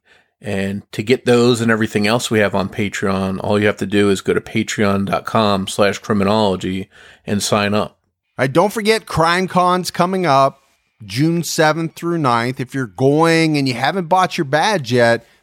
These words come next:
Speaker 2: make sure you use our promo code criminology nineteen. You'll save ten percent off your standard badge price.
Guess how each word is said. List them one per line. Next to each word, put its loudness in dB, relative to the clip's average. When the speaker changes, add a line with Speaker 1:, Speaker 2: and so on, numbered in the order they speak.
Speaker 2:
make -2
sure -4
you -6
use -2
our 2
promo 0
code 0
criminology 2
nineteen. -2
You'll -4
save 0
ten -2
percent 0
off 2
your -2
standard 0
badge 0
price. -12